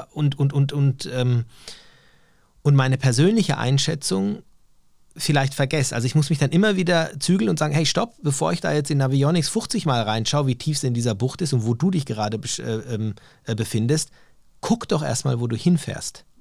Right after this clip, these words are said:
Und dann, also ein Blick reicht im Vorfeld und dann hinfahren, anschauen, gucken und dann kannst du im Nachgang immer noch mal schauen. Also ich weiß gar nicht, ob das so ein,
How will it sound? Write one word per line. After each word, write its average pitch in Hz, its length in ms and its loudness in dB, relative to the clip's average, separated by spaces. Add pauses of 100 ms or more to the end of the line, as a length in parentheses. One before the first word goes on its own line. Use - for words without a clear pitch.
(680)
Und 123 180 -2
dann, 147 300 2 (160)
also 123 260 0
ein 185 280 2
Blick 160 280 0
reicht 131 360 0
im 104 100 -6
Vorfeld 98 500 -10
und 104 160 -6
dann 151 300 2 (220)
hinfahren, 185 680 2
anschauen, 160 640 0
gucken 196 380 2
und 170 80 0 (840)
dann 127 120 -4
kannst 143 200 -4
du 147 60 0
im 127 40 0
Nachgang 135 340 0
immer 139 180 0
noch 104 180 -6
mal 95 140 -8
schauen. 98 260 -8
Also 127 280 4 (920)
ich 123 160 0
weiß 156 220 0
gar - 140 -2
nicht, 247 160 -2
ob 180 120 -6
das - 200 -2
so 175 280 0
ein, 170 220 0